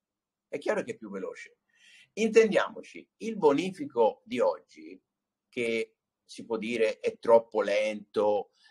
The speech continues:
ma non è mica lento per la tecnologia. Il bonifico i-, in, in cinque secondi uno può, una banca può fare un bonifico dalla Tanzania in, in, in Europa.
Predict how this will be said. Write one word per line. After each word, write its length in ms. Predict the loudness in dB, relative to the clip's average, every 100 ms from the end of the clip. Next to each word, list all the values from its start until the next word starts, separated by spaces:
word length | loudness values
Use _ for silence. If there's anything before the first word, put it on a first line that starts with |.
| -12
ma 140 | -6
non 180 | -4 0
è 80 | 0
mica 280 | 0 -2 -2
lento 360 | -2 -4 -8
per 140 | -8 -4
la 100 | -6
tecnologia. 840 | -8 -12 -10 -10 -12 -14 -14 -18 _ _ _ _ -8
Il 80 | 0
bonifico 600 | 2 2 -6 -2 -2 -2
i-, 280 | -8 -10 -10
in, 100 | -10
in 180 | -10 -10
cinque 360 | -8 -10 -6 -6
secondi 460 | -4 2 2 2
uno 160 | -4 -6
può, 180 | -6 -4
una 160 | -4
banca 340 | 0 -2 -2 -10
può 100 | -10
fare 200 | -8 -8
un 60 |
bonifico 460 | -6 -10 -12 -8 -4
dalla 200 | -2 -4
Tanzania 720 | -8 -12 -12 -12 -8 -8 -8 _ _ _
in, 280 | -12 -10 -10 -12
in, 360 | -10 -6 -6
in 260 | -6 -2 2
Europa. 460 | 6 6 6 0